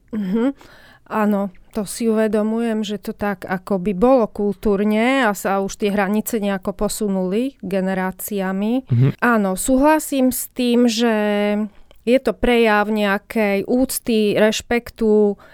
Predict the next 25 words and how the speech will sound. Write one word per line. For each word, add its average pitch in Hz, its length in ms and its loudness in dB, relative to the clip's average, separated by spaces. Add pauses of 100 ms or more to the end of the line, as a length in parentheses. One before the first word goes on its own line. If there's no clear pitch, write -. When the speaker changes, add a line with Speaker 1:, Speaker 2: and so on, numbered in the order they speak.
Speaker 1:
že 196 160 -6
vyjadrím 202 600 0
nejakú - 840 -6
vážnosť, 226 760 2
hodnotu 214 600 0
tej 226 240 -2
osobe. 214 720 0 (260)
A 208 140 -6 (200)
na 233 180 4
druhej 330 360 4
strane 269 840 2 (260)
sa 214 420 0
na 220 160 0
to 233 240 -4
dá 262 200 2
pozrieť 285 560 0
aj 220 220 0
tak, 240 340 0
že 226 240 0 (300)
rešpektujem 240 1120 0
ja 233 540 0
ľudí 233 800 0 (140)
akoby 180 500 -12
paušálne 262 960 0
za 226 160 0